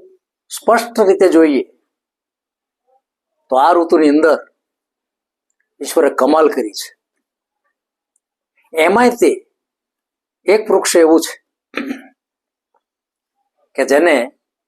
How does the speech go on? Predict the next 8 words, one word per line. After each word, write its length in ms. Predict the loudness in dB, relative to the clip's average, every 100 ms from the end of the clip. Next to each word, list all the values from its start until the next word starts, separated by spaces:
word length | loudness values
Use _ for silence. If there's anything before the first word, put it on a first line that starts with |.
| _ -8
આપણે 200 | -4 -4 0
પલાશના 500 | 0 2 0 -2 0
નામે 160 | 0 0
ઓળખીએ 400 | -2 -4 -8 -10
છીએ. 180 | -10 -16 _ _ _ _ _ _ _ _ _ _ _ _ _
પલાશ 280 | 0 0 2
એટલે 120 | 0
ખાખરો. 360 | 2 -4 -4